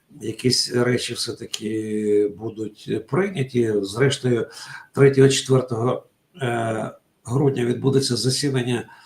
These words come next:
в нато на рівні міністрів закордонних справ, тому що, е, це засідання Ради України нато відбувалось на рівні представників місій,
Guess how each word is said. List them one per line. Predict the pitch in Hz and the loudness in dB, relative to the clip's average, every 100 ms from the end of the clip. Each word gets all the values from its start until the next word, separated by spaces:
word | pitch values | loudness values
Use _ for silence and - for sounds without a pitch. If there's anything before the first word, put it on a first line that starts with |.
| - - - _ | -20 -20 -20 _
в | 127 123 | -6 -2
нато | 135 143 135 135 | 2 2 2 0
на | 135 | 2
рівні | 127 131 131 | 2 2 0
міністрів | 131 139 131 - 123 104 - | 0 2 0 0 -4 -4 -6
закордонних | 104 123 135 131 131 120 131 | -6 -4 -2 0 0 0 -2
справ, | - 180 196 196 190 - - _ _ 160 147 | -4 -2 0 0 -4 -16 -20 _ _ -10 -6
тому | 131 123 127 | -4 0 0
що, | - 127 | 2 2
е, | 120 110 123 117 | 2 0 0 0
це | 110 135 | 0 0
засідання | 123 131 147 127 123 | 2 0 -2 0 2
Ради | 135 127 | 2 2
України | 120 - 123 165 | 0 -2 -6 -4
нато | 135 135 | -4 -2
відбувалось | 120 123 123 131 - - - | -2 0 4 4 4 -2 -4
на | 131 123 - | -2 -2 -2
рівні | - 139 127 | -2 -2 -4
представників | - 143 135 156 139 147 151 135 | -4 -2 -2 -2 -2 -2 -2 -2
місій, | 135 190 - 143 131 | 0 0 2 2 0